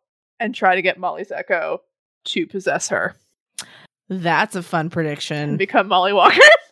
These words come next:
Speaker 1: <laughs>
Speaker 2: That's really fun. Okay, I like it.
Speaker 1: Yep.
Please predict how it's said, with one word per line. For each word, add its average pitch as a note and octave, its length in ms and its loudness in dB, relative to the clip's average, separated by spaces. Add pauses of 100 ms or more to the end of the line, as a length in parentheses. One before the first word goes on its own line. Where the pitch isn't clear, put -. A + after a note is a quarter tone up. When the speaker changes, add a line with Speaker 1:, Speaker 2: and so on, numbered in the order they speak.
(220)
Speaker 1:
<laughs> - 580 -14
Speaker 2:
That's G#3 420 0
really G3+ 380 -2 (120)
fun. D#3+ 460 -2 (220)
Okay, F#3 400 2 (220)
I F3 180 0
like E3 260 0
it. D3 200 -2 (1040)
Speaker 1:
Yep. C4 200 2